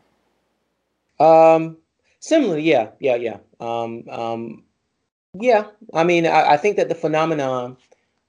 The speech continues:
of, um, people using science to oppress people is very similar to the phenomena of, of people using politics, uh, to oppress people. Um, they, they kind of go together. So yeah, yeah, I guess so.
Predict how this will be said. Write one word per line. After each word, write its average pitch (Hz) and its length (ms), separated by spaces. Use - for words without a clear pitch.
of, 131 440
um, 117 400
people 165 320
using 139 340
science 123 460
to - 120
oppress 131 340
people 117 580
is 127 120
very 147 240
similar 139 460
to 127 140
the 120 100
phenomena 120 460
of, 113 520
of 113 140
people 135 240
using 123 260
politics, 123 800
uh, 113 360
to 123 180
oppress 113 360
people. 107 560
Um, 107 340
they, 117 120
they 123 100
kind 135 220
of 123 60
go 123 120
together. 110 400
So 170 160
yeah, 226 400
yeah, 175 240
I 165 100
guess 147 220
so. 123 260